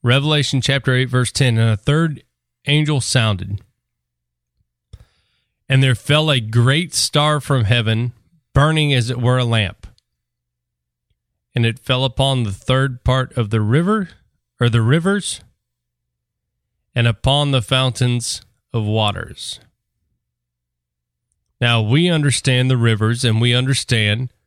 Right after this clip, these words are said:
the fountains of waters. Now, if you don't understand that, write to us and we'll explain that to you.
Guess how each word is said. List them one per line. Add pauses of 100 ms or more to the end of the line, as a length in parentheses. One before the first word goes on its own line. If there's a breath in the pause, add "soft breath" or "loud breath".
(420)
the
fountains
of
waters.
Now,
if
you
don't
understand
that,
write
to
us
and
we'll
explain
that
to
you.